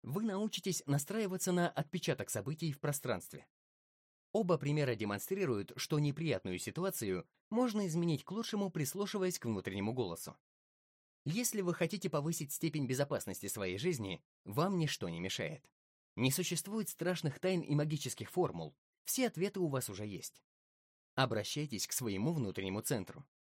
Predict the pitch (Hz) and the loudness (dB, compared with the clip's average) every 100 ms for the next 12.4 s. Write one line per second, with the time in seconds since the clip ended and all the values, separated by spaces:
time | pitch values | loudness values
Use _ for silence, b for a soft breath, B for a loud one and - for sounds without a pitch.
0 | _ - 180 226 202 175 175 165 175 160 | _ -2 0 2 2 0 -2 -2 0 0
1 | - 156 160 - 92 113 160 87 - - | 2 2 2 0 -2 2 0 0 -6 -4
2 | 208 196 208 147 107 175 160 _ B B | 0 0 0 2 0 -2 -8 _ B B
3 | - 147 - 165 - - 156 175 - 120 | -2 2 2 2 0 -2 -2 0 -2 0
4 | 120 107 131 160 120 92 82 98 90 82 | 0 0 0 0 0 -2 -2 -2 -4 -4
5 | - _ _ _ _ _ b b - 147 | -12 _ _ _ _ _ b b -4 -2
6 | 147 170 139 113 110 196 180 - b b | 0 0 2 0 0 -2 -2 -4 b b
7 | - 233 - - 202 208 170 - 190 - | -2 -2 -4 -4 -2 0 0 2 0 0
8 | 123 101 92 107 - 208 123 98 101 - | 0 0 0 -2 -2 -2 -2 -2 -2 -4
9 | _ b b 135 - 202 160 156 - 156 | _ b b -4 0 0 2 0 2 2
10 | 233 233 185 - 151 131 120 135 131 - | 2 -2 -2 0 0 0 -2 0 0 0
11 | 87 71 - _ _ 110 120 110 113 175 | -4 -8 -12 _ _ 2 4 4 0 2
12 | 170 120 98 87 | 2 2 0 -2